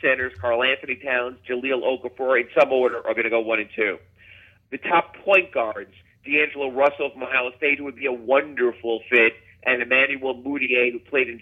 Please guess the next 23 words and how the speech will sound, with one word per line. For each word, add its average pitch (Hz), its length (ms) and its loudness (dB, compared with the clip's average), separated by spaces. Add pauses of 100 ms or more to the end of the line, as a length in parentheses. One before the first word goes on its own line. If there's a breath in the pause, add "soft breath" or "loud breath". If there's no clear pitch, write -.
China 135 300 2
last 110 340 -2
year 113 360 2 (220 loud breath)
from 117 280 0
the 113 140 -2
Republic 123 460 -2
of 117 120 -12
Congo, 123 540 0
grew 123 280 -2
up 117 220 0
or 107 160 -6
spent 117 340 -2
time 117 280 2
in 107 100 -10
Texas. 123 420 0 (340 loud breath)
I 143 80 2
think 143 220 -6
those 147 300 4
two 127 140 -8
were 110 160 0
off 104 160 0
the 107 80 -4
boards. 101 400 -6